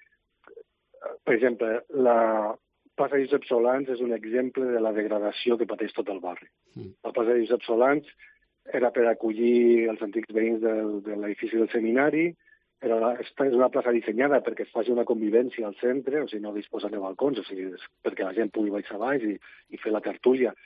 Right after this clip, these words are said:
Speaker 1: normal i convivència veïnal, però quan tu treus problemes d'altres zones de la ciutat i els concentres en un mateix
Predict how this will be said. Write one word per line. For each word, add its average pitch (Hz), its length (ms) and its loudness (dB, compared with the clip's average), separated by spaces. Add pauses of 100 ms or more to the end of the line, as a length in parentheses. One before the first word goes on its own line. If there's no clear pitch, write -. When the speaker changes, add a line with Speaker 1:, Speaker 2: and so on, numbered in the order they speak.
(180)
Speaker 1:
normal 117 600 0
i 110 120 -4
convivència 107 560 -4
veïnal, 131 460 0 (720)
però 170 340 4
quan 107 380 -2
tu 131 240 6 (460)
treus 123 260 4
problemes 127 400 4
d'altres 120 440 2
zones 123 360 0
de 117 80 -2
la 113 100 -2
ciutat 127 400 -2 (220)
i 113 160 0
els 104 180 -4
concentres 113 460 0
en 110 100 0
un 117 100 2
mateix 117 300 2